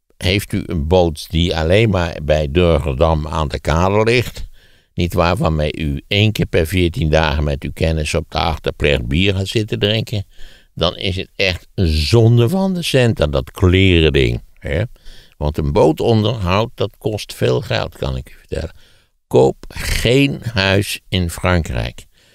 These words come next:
U kunt in Frankrijk alles huren. U kunt zelfs het Louvre huren, heb ik gelezen, voor hele schappelijke prijzen.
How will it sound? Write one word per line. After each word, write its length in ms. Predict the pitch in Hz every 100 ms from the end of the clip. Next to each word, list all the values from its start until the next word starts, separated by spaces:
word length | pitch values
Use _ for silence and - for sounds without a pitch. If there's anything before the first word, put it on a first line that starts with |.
| _ -
U 120 | 107
kunt 240 | 135 151
in 100 | 127
Frankrijk 560 | 127 127 127 127 120 - -
alles 420 | 165 202 170 -
huren. 520 | 151 160 127 82 - - _ _ -
U 140 | 135
kunt 260 | 123 - -
zelfs 280 | 156 151 135
het 160 | 131
Louvre 420 | 135 214 208 160 139
huren, 380 | 135 123 117 95
heb 180 | 95 92
ik 100 | -
gelezen, 520 | 104 98 85 - 76
voor 120 | 101
hele 280 | 143 220 180
schappelijke 600 | - - 165 - 160 -
prijzen. 560 | 123 139 131 120 95